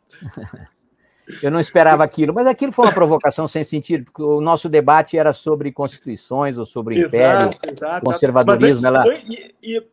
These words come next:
Speaker 1: Ah.
Speaker 2: aquela, aquele bar também tinha uma outra presença insólita, eu não sei se chegou a captar a sua atenção, mas Ronaldinho, ex-go-, ex-jogador da seleção, também estava no bar aquela noite,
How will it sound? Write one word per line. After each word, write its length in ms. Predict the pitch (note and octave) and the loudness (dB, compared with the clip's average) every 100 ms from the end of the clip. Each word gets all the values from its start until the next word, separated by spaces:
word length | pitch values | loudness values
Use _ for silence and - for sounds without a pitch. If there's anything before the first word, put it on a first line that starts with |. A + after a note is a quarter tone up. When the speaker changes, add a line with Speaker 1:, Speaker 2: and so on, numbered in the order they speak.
| A#2 | -10
Speaker 1:
Ah. 80 | A2 | -10
Speaker 2:
aquela, 260 | F#2+ A#3 - _ _ | -6 -6 -8 _ _
aquele 360 | F3+ F#3+ A#3+ A#3 | -16 -14 -12 -10
bar 280 | F#3 G3+ A3 | -4 -4 -4
também 300 | A3+ G3+ A#3 | -8 -8 -10
tinha 440 | - A3+ C4+ - - _ _ _ _ - | -14 -16 -14 -14 -16 _ _ _ _ -16
uma 280 | E3+ F3 | -8 -6
outra 360 | F3 G3+ G#3 A3 | -2 -4 -4 -6
presença 560 | G#3+ G3 D#3+ F#3 F#3+ G3+ | -4 -4 -4 -10 -10 -12
insólita, 640 | F#3+ - F3+ F#3+ E3+ - | -14 -10 -4 -4 -6 -10
eu 100 | C#3+ | -14
não 100 | D3 | -16
sei 160 | C#3 E3+ | -14 -16
se 80 | - | -10
chegou 240 | F#3 F3+ | -6 -6
a 60 | F3+ | -6
captar 580 | F3+ - F#3 F3 F#3 _ _ - | -8 -6 -4 -4 -6 _ _ -14
a 80 | D#3+ | -12
sua 220 | - F#3 | -4 -2
atenção, 480 | F#3+ F#3 - F#3 G3 | 0 -2 -2 -4 -2
mas 340 | D#3 C3+ - _ _ _ _ _ | -4 -6 -18 _ _ _ _ _
Ronaldinho, 920 | - G2+ A#3 B3+ A3 - G3+ C4 A3 | -14 0 2 4 2 0 -8 -4 -2
ex-go-, 400 | F#3 F#3+ F3+ F3 - - | -2 -4 -6 -6 -10 -8
ex-jogador 580 | G3 G#3+ G3+ F3+ D#3+ F3+ | -4 -4 -2 -4 -4 -8
da 120 | F3 | -10
seleção, 400 | - E3 - G3 | -14 -18 -14 -10
também 320 | G#3+ F3+ G3+ | -8 -6 -8
estava 340 | A3+ - G3 F#3 | -8 -4 -4 -4
no 80 | |
bar 220 | D3+ E3+ F3 | -4 -4 -4
aquela 260 | E3 D#3 | -6 -10
noite, 480 | C#3+ E3+ - - | -10 -12 -12 -18